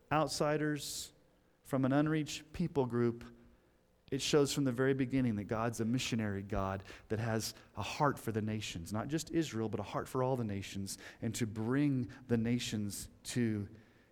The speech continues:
Jesus. But let's contrast that to Herod. Is Herod a Gentile outsider? Is Herod a pagan? No.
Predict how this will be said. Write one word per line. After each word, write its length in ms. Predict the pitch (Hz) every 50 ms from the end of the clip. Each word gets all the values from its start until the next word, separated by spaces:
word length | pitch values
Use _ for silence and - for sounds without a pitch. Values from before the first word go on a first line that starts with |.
| _ _ _ - 151
Jesus. 1300 | 110 104 107 113 110 104 95 - 87 78 80 82 - - - - - - - - - - - - - - - _ _ _ _ _ _ _ _ _ _ _ _ _ _ _ _ _ _ _ _ _ _ _ _ _ _ _
But 80 | - 113
let's 140 | 139 139 -
contrast 580 | - - 156 143 131 - 135 120 117 113 -
that 160 | - 107 113 113
to 80 | 107
Herod. 340 | 101 107 120 107 85 73 - - - - - _ _ _ _ _ _ _ _ _ _ _ _ _ _ _ _ _ _ _ _ _ _ _ - -
Is 160 | 107 110 -
Herod 260 | - 104 101 110 127
a 60 | 131
Gentile 480 | 123 123 120 120 123 131 147 131 135 127
outsider? 600 | 120 120 - - - - 143 170 175 196 220 208 - - - - _ _ _ _ _ _ _ _ _ _ _ _ _ _ _ _ _ _ _ - - -
Is 160 | 120 117 -
Herod 260 | - 95 101 117 135
a 40 | 147
pagan? 460 | 139 - 131 120 135 139 185 214 226 220 - - - - - - - - - _ _ _ _ _ _ _ _ _ _ _ -
No. 160 | 175 165 139